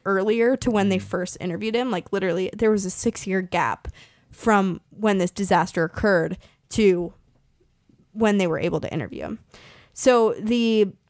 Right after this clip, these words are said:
Speaker 1: justice that was served was that, um, they did say, "Okay, this fire was just an accident, like a horrible,"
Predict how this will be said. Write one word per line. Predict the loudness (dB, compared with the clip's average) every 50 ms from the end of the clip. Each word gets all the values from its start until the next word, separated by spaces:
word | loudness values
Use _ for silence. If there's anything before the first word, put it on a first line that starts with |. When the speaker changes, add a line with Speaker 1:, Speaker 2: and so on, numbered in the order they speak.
| _ -4
Speaker 1:
justice | 2 4 4 4 4 2 0 0 0 2
that | 0 0 0 0 2
was | 2 2 2 2 0
served | 0 0 2 4 4 2 2 0 0 2
was | 2 2 4 4
that, | 4 4 6 4 4 2 0
um, | 0 0 2 2 2 2 0 -4 -8 _ _ _
they | 2 2 4 4
did | 6 4 4 4 2
say, | 2 2 4 4 4 4
"Okay, | 2 2 2 2
this | 2 2 -2 0
fire | 0 2 2 2 2 0
was | 0 0 -2 -2 -2 -4
just | -4 -6 -6 -6 -10 -18 -20 -10 _
an | -2 0
accident, | 0 0 -2 -2 -4 -6 -4 -2 -2 -2 -2
like | -4 -6 -6
a | -8
horrible," | -4 0 2 2 2 2 2 2 2 2 2 0 -2